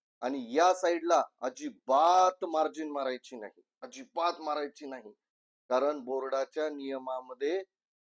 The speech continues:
हे तुमची वेगळी आयडेंटिटी समजल्या जाते, म्हणून सेकंड मार्जिन मारायची नाही. सेकंड मार्जिन मारण्याचं कारणच नाही. अक्षर का गळून चाललेत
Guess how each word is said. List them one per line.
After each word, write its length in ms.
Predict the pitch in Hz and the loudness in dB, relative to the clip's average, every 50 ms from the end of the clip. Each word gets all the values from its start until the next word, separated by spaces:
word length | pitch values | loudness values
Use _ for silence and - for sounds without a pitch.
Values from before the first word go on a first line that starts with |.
| _ _ _ | _ _ _
हे 220 | 147 156 170 180 180 | 0 0 0 0 -2
तुमची 680 | - _ _ _ 151 143 143 139 - _ - 330 359 | -6 _ _ _ -12 -10 -10 -12 -14 _ -14 -14 -12
वेगळी 520 | 330 233 - 110 135 147 143 - - 370 - - | -12 -12 -6 -4 -4 -2 -2 -2 -2 -2 -2 0
आयडेंटिटी 600 | 127 135 135 156 160 160 - 170 160 - 165 165 | 0 2 2 2 0 0 -6 -8 -8 -8 -10 -12
समजल्या 520 | - - 147 135 143 139 123 127 135 131 | -8 -8 -6 -6 -6 -6 -6 -6 -4 -4
जाते, 360 | 123 - 117 113 - 101 98 90 _ _ _ _ _ _ _ _ _ _ _ | -4 -6 -8 -12 -12 -16 -20 -20 _ _ _ _ _ _ _ _ _ _ _
म्हणून 320 | 131 143 151 156 170 170 | -4 -4 -2 -2 -6 -6
सेकंड 680 | 156 - - - - 151 147 147 147 175 175 170 170 | -8 -12 -14 -8 -4 -4 -4 -4 -2 -4 -4 -2 -4
मार्जिन 540 | 160 151 143 143 139 131 123 135 147 147 147 | -6 -4 -4 -4 -4 -6 -8 -10 -12 -12 -12
मारायची 640 | 139 127 123 127 127 131 131 131 - - - 143 139 | -10 -8 -6 -4 -4 -4 -6 -8 -10 -16 -14 -12 -10
नाही. 260 | 135 127 113 101 101 | -10 -10 -12 -12 -18
सेकंड 340 | _ _ 135 123 - 175 170 | _ _ -14 -8 -8 -8 -4
मार्जिन 380 | 170 170 170 165 151 170 175 | 0 0 0 0 -2 -6 -6
मारण्याचं 360 | 165 170 165 170 180 180 180 | -4 -4 -4 -4 -6 -10 -8
कारणच 360 | - - 165 165 180 190 196 190 175 | -4 -2 -2 0 0 -2 -4 -6 -6
नाही. 180 | 170 139 123 - _ _ _ _ _ | -6 -8 -8 -8 _ _ _ _ _
अक्षर 340 | - 139 - - - 180 185 | -4 -4 -2 0 0 0 2
का 140 | 143 175 156 | 2 0 2
गळून 260 | 143 160 170 185 190 | 4 4 4 4 2
चाललेत 280 | - 175 156 147 151 | 0 -2 0 0 -2